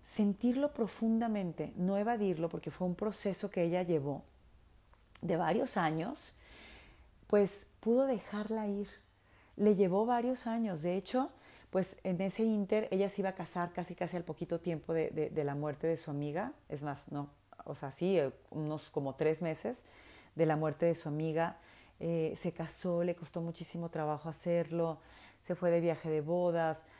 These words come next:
después murió su abuela, después murió su,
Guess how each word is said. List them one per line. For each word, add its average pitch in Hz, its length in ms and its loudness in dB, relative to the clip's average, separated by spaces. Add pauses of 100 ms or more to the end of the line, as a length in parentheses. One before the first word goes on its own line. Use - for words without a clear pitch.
(120)
después 160 320 0
murió 165 240 2
su 160 160 -4
abuela, 160 720 4 (340)
después 160 320 0
murió 175 280 4
su, 165 200 -4